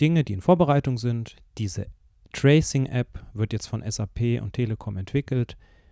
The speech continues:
Das ist nicht so, ob die vielleicht entwickelt wird oder ob die vielleicht, äh, zum Einsatz kommt. Nein, die wird entwickelt von S A P und Telekom.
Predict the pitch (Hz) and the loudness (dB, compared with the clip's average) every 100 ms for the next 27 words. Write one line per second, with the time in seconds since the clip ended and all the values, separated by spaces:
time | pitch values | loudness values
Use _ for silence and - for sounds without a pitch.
0 | - - 113 202 220 - 120 - 110 - | -10 -4 -2 0 -2 0 0 0 -4 -4
1 | 117 120 92 98 - 156 180 156 123 113 | -2 -2 -2 -2 -2 -4 -2 -2 -2 -2
2 | 110 120 110 107 107 104 95 101 - - | -4 -6 -6 -8 -8 -4 -4 -4 -6 -4
3 | 98 90 85 - _ _ - 101 92 92 | -4 -4 -8 -16 _ _ -8 -6 -4 -4
4 | 139 - - 147 226 - 139 147 - 156 | -4 -6 -4 0 0 2 2 2 2 0
5 | - - 131 - 123 151 - 131 - 147 | 0 -2 -2 0 0 0 0 0 0 0
6 | 143 147 208 - 92 104 | -2 -4 -4 -6 -8 -10